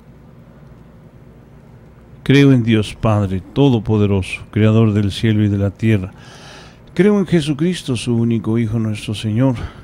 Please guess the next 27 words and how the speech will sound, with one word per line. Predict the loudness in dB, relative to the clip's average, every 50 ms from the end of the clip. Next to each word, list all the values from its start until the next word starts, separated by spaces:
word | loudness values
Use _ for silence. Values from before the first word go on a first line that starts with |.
| -20 -10
que | -8 -8
fue | -4 -4 -4 -4 -4
concebido | -4 -4 -4 -4 -4 -4 -4 -2 -2 -2 -2 -4
por | -4 -6 -4 -2 0
obra | 0 0 0 -2 -4
y | -4
gracia | -2 -2 -2 -4 -4 -6 -6 -6 -6
del | -6 -6
Espíritu | -8 -10 -8 -8 -6 -6 -6 -6 -8 -10
Santo. | -8 -8 -8 -10 -10 -8 -8 -6
Nació | -4 -4 -6 -6 -2 0 0 0 0
de | 0 -2
Santa | -4 -2 -2 -2 -2 -4 -4 -6
María | -6 -6 -6 -4 -4 -4
Virgen, | -4 -4 -4 -4 -4 -4 -6 -6 -4
padeció | -6 -6 -4 -4 -6 -8 -6 -4 -2 -2 0
bajo | -2 -2 -4 -4 -6
el | -6 -6
poder | -8 -8 -8 -4 -2 -2 -2 -2
de | -4 -6 -8
Poncio | -8 -8 -6 -6 -6 -6 -8 -12
Pilato, | -10 -8 -8 -8 -8 -8 -12 -14
fue | -6 -4 -4 -4 -4
crucificado, | -4 -10 -10 -10 -10 -8 -8 -8 -4 -4 -4 -4 -4 -4
muerto | -6 -4 -2 -2 -4 -4 -6 -8
y |
sepultado. | -8 -6 -10 -8 -8 -8 -8 -8 -8 -10 -10 -10